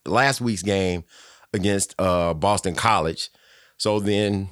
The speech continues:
you know, their hot freshman, five-star recruit, D J Uiagalelei, he, he played well these last two games, and he's probably the next prospect or whatever.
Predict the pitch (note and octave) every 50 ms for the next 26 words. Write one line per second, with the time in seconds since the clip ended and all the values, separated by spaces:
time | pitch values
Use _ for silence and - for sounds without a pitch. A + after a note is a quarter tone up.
0 | - - - G#2 F#2+ F#2 F#2 F2+ G2 G2 F2+ E2+ F2 A2+ G#2+ F#2 - - A#2+ A2+
1 | G#2+ G2 G#2+ G#2+ G#2+ G2 - - A2 G#2+ G#2 G2 - - - G#2+ G#2 G2 G2 F#2
2 | F2+ - - A2+ G#2+ G#2 G#2 - - _ _ _ _ _ _ _ _ - A2+ A#2+
3 | B2 A2 F#2+ A2+ A2+ A2 G#2+ G#2 G2+ F#2+ - - _ _ _ _ - A#2 B2 B2+
4 | A#2 A2+ G#2+ G#2 F#2 F#2+ G2 G2+ G2+ G2 G2 F#2+ F#2+ F#2 F2+ F2+ G2+ G#2+ G#2+ G2+
5 | - _ _ _ _ _ _ _ - A#2 B2 - G3 G3+ G3+ G3 F#3+ G#3 G#3+ G#3+
6 | G3 F#3 E3 E3+ E3 D#3 E3+ E3 D3 C#3+ D3+ C#3+ - - C#3 C3 C3 C3 C3 B2
7 | A2 F#2+ G#2 G#2+ C#3+ D#3 B2+ - - B2+ B2 A#2 A#2 A#2 A2+ A2+ G#2 G2+ F#2+ G2
8 | G2+ G#2 G2+ - - _ - G2+ F#2 F2+ E2 - - E2 D#2 D2 - D2+ D2+ D2+
9 | D2 D2 D2+ D2 D2 C#2+ C#2+